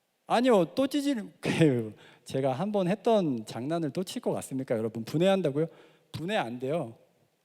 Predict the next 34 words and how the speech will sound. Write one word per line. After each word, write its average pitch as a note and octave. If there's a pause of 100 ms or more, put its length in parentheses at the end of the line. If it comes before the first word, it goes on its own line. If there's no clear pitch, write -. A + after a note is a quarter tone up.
(120)
팔지도 C4
못해요. C3 (600)
그냥 E3
갖고 C#3+
계셔야 A#2
돼요. G2+ (760)
분해 F3+
안 G#2
돼요. G#2+
태운다고요? B3
못 D3
태워요. C3 (460)
분해 E3
안 B2+
됩니다. G#2+ (140)
분해도 G#3
안 C#3+
되고 D3
판매도 A3+
안 A#2
되고, D3
네, A#2
아무것도 D3
안 F#2+
돼요. G#2
그냥 D#3+
갖고 C3
계셔야 G#2+
돼요. G#2+ (800)
그냥 C3
갖고 -
계셔야 C3+
됩니다. A2+
근데 E3